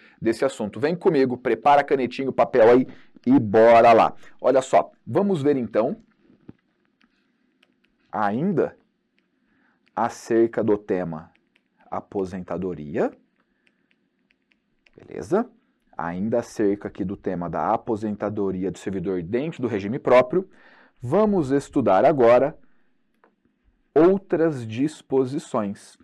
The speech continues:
demais disposições constitucionais aplicáveis ao assunto. Beleza? Beleza. Vamos lá.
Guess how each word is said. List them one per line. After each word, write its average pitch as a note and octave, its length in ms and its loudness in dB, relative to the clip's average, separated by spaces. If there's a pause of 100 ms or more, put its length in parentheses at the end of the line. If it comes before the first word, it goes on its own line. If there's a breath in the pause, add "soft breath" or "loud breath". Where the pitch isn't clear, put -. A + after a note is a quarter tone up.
(160)
demais C3+ 720 -6 (2250)
disposições B2+ 1200 -4
constitucionais C#3+ 1080 -4
aplicáveis G#2 1080 -4 (480 soft breath)
ao A#2+ 160 4
assunto. G2+ 560 -4
Beleza? C#4 500 4 (200)
Beleza. F#2 920 -2 (460 soft breath)
Vamos F3 240 2
lá. - 180 -4